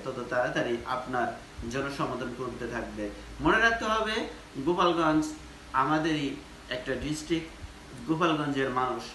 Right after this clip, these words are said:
আমাদেরই ভাই, আমাদেরই বোন, আমা-,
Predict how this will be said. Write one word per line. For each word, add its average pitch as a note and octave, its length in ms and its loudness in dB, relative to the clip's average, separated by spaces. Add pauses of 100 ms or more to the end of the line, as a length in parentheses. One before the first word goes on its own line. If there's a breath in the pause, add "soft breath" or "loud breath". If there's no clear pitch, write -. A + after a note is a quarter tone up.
(320)
আমাদেরই B2+ 560 2 (420)
ভাই, A2 240 0 (360)
আমাদেরই B2 560 0
বোন, A2 200 -2 (400)
আমা-, C3+ 320 2